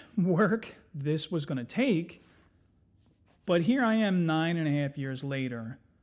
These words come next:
with a beautiful family that has never seen me high or drunk. Um, I'm, I'm a relatively responsible, uh, I consider myself a success.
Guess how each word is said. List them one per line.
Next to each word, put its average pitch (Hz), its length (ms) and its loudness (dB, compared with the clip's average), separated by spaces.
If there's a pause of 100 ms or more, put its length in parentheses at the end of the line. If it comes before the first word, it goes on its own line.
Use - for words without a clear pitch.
(380)
with 139 160 -2
a 139 40 0
beautiful 190 440 0
family 135 640 -2 (140)
that 160 100 -2
has 143 140 -2
never 180 280 0
seen 175 340 -2
me 156 140 0
high 151 460 -6
or - 160 -8
drunk. 143 640 -6 (840)
Um, 123 580 -8 (2000)
I'm, 165 320 -4 (100)
I'm 165 240 -4
a 147 260 -4 (200)
relatively 202 580 0
responsible, 185 960 -4 (300)
uh, 117 320 -8 (100)
I 185 160 0
consider 185 380 -2
myself 151 480 -4
a 151 40 -4
success. 160 880 -6